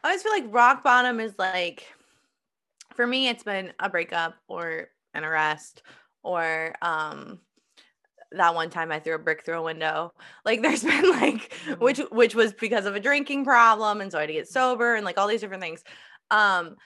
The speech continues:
Speaker 1: but there's always been, like, "Okay, this is the low," and then, like, the starting over process. And I hate that feeling of feeling like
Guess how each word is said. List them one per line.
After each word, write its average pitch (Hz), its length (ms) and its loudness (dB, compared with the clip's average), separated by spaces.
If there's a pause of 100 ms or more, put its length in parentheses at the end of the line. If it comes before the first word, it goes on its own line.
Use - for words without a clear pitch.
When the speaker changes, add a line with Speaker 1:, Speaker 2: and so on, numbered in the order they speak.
(320)
Speaker 1:
but 240 180 0
there's 262 220 0
always 233 500 0 (640)
been, 214 340 -2
like, 175 680 -6 (560)
"Okay, 170 280 -4
this 170 240 -8
is 185 140 -10
the 233 140 -2
low," 170 720 2
and 185 160 -6
then, 175 120 -6
like, 165 180 -8
the 170 100 -8
starting 156 360 -10
over 147 220 -8
process. - 400 -10
And 214 140 -6
I 226 100 0
hate 226 300 -4
that 277 240 4
feeling 214 320 -6
of 190 140 -10
feeling 185 380 -8
like 160 480 -8